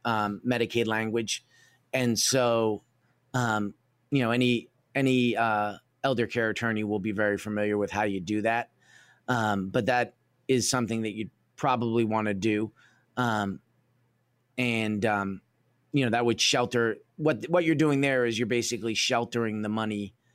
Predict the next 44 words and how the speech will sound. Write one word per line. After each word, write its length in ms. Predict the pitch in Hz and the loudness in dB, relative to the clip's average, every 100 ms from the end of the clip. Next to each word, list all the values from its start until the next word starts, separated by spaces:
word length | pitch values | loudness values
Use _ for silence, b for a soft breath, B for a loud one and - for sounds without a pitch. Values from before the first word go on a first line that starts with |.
| _ _ - | _ _ -4
um, 520 | 120 104 98 92 87 - _ _ _ _ _ _ _ _ _ _ | 0 0 -2 -4 -10 -16 _ _ _ _ _ _ _ _ _ _
for 160 | 147 | 0
the 100 | 123 | 2
next 380 | 117 107 - - | 2 0 -4 -2
generation. 640 | 127 107 107 101 82 85 - | -2 0 0 0 -2 -8 -16
So 160 | - 123 | -6 0
you're 120 | 113 | 2
basically 600 | 107 110 101 107 104 98 b b - | 2 0 0 -2 -2 -4 b b -2
preserving 600 | 135 107 123 117 113 110 | 0 4 2 2 2 0
as 120 | 98 | 0
much 200 | 110 101 | -2 -2
of 80 | 104 | -2
the 100 | 104 | -2
inheritance 540 | 101 107 104 92 92 | 0 0 0 -2 -8
as 120 | 98 | -10
possible. 560 | - 113 101 - 76 69 B B B B B | -2 -2 0 -4 -10 -12 B B B B B
But 360 | 160 156 139 - _ _ _ _ _ - | 0 2 2 -4 _ _ _ _ _ 0
there 180 | 143 | 2
are, 260 | 139 135 131 | 4 2 0
there 200 | 135 139 | 2 2
are 40 | 139 | 4
a 60 | |
lot 220 | 135 127 123 | 4 4 2
of 240 | 117 101 _ _ | 0 -4 _ _
pitfalls 520 | - 151 - 120 113 | -2 -2 0 0 0
in 100 | 113 | -2
that, 160 | 113 113 | -2 -4
in 180 | 120 117 | -4 -4
that 180 | 113 - | -2 -2
she's 180 | 123 | 0
ninety-two 480 | 113 117 113 110 120 | 0 0 0 0 0
years 240 | 113 107 113 | 0 0 2
old, 260 | 120 117 | 2 2
and 180 | 110 110 | -2 -2
there's, 260 | 110 104 95 _ | -2 -2 -6 _
there's 240 | 123 120 104 | -2 -2 2
look 220 | 127 - | 0 0
back 200 | 110 110 | -2 -2
periods 400 | - 120 110 98 | -2 0 0 0
that 100 | 110 | -4
need 180 | 110 104 | -4 -6
to 60 | |
be 100 | 104 | -6
satisfied. 640 | 107 107 104 104 - 104 | -4 0 -2 -2 -2 -2